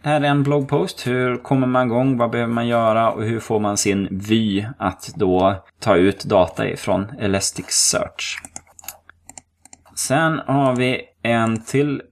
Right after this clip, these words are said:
modul här som heter Custom Formatters. Hur du via web-guit kan göra dina egna fält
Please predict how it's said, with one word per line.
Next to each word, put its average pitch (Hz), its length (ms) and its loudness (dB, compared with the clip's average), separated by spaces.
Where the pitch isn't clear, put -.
modul 139 460 2
här 143 320 2
som 120 420 -4
heter 110 840 2
Custom 123 520 0
Formatters. - 960 0
Hur 110 320 6
du 101 560 4
via 98 840 0
web-guit 110 1500 0
kan 104 720 0
göra 101 520 0
dina 98 320 -4
egna 98 420 0
fält 123 540 -2